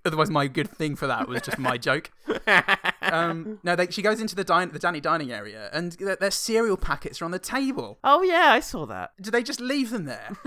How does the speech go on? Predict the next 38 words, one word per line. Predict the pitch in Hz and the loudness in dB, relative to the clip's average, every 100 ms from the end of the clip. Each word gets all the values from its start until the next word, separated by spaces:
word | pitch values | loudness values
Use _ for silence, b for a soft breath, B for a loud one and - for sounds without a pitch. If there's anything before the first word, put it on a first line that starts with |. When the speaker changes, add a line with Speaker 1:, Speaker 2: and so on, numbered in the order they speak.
| - | 0
Speaker 1:
Or | - | 0
does | 175 381 | 2 -4
she | 190 | -4
set | - 233 175 | -2 0 0
up | 196 156 | -2 -4
the | 180 | -6
table | 175 185 170 139 | -2 0 0 0
over, | 143 151 | -2 -2
like, | 143 143 | -4 -4
the | 151 | -2
night | 147 147 | -2 -2
before | 135 - 143 92 123 | -6 -4 -4 -4 -10
and | 123 | -6
puts | 151 - | -4 -4
the | 147 | -6
Frosties | - 156 - - 247 | -4 -4 0 2 2
on | |
the | 240 - 127 | 2 0 -2
table | - 202 | -4 -8
and | 101 | -6
two | - 117 | -6 -6
bowls? | 120 127 104 110 - | -4 -4 -6 -14 -12
"He | 143 | -4
loves | 156 156 | -2 0
his | 170 | -2
Frosties. | - 151 - 147 151 165 | -2 -4 -4 -10 -10 -8
Oh, | 165 156 | -4 -4
if | 135 | -4
you | |
don't | 165 156 | -4 -4
get | 147 156 | -6 -4
'em, | 160 - _ | -6 -8 _
st-, | - - - - | -8 -8 -8 -10
stabs | - - - 165 151 139 - - _ | -4 -2 0 2 2 0 -6 -6 _
seven | - - 139 131 139 | -8 -6 -6 -6 -6
people, | 151 135 131 131 - _ _ | -6 -6 -8 -10 -12 _ _
commits | - 135 139 | -10 -8 -4
bigamy." | 139 131 131 | -4 -2 -6